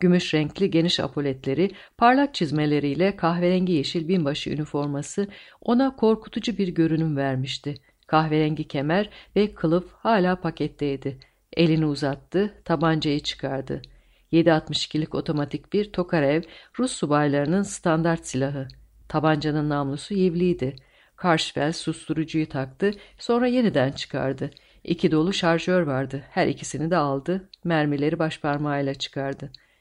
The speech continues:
Yatağına yürüyüp valizini açtı. Valizden çıkardığı doktor çantasından bıçağını aldı. Uzunca bir süre parmağını bıçağın keskin yüzünde gezdirdi. Soğuk çeliğin keskinliğini hissetti.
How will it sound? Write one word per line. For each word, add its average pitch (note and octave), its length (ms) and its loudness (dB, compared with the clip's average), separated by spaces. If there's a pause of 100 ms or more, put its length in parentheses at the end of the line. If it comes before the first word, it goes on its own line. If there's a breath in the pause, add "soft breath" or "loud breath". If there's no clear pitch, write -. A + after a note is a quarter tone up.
(320 soft breath)
Yatağına C4+ 420 4
yürüyüp E3 420 2
valizini E3 400 2
açtı. C3 400 -2
Valizden G3 460 0
çıkardığı D#3 680 -2
doktor E3 340 -2
çantasından D3+ 840 -4
bıçağını D#3+ 460 -2
aldı. C3+ 340 -6 (540 soft breath)
Uzunca C4+ 420 2
bir C#4 100 4
süre A#3+ 260 2
parmağını A3 600 2
bıçağın G3+ 340 0
keskin G3+ 440 -2
yüzünde D3 360 0
gezdirdi. C#3 720 -4 (300 loud breath)
Soğuk F#3+ 400 0
çeliğin E3 360 0
keskinliğini D#3 640 -2
hissetti. C3+ 600 -6